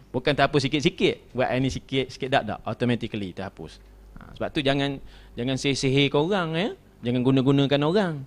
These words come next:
Ha, nak khabar betul-betul. <laughs> Jangan main sihir-sihir, main, main calik-calik, tak mau. Ha, gentle lah sikit. Ha, ini main begitu tak kena. Ha, kalau kata berniaga pula,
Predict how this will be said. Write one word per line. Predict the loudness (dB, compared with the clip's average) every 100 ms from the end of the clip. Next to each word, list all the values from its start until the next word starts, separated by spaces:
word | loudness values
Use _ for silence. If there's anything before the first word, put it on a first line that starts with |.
| -16 -20 -20 -16 -10
Ha, | -8 -8 -4
nak | 0 2 4
khabar | 4 6 6
betul-betul. | 4 8 8 8 4 -4 -14 -20 -20 -20 -20 -20 0
<laughs> | 6 8 8 6 2 -2 -20 -20 -10 2
Jangan | 4 4
main | 4 4
sihir-sihir, | 4 4 6 6 6 4 2
main, | 0 0 -2 -2
main | 0 2
calik-calik, | 4 2 4 4 4 2
tak | 2 2
mau. | 2 0 -4 -10 -20 -20 -20 -10
Ha, | -6 -2 4
gentle | 4 6 6 6
lah | 4
sikit. | 2 0 0 -4 -20 -20 -20 -14 -4
Ha, |
ini | 0 2
main | 2 2
begitu | 4 2 4 2
tak | 0
kena. | 0 0 0 -6 -16 -20 -20 -18
Ha, | -16 -10 -2 0 6
kalau | 8 10
kata | 8 8 6
berniaga | 8 6 8 6
pula, | 8 8 8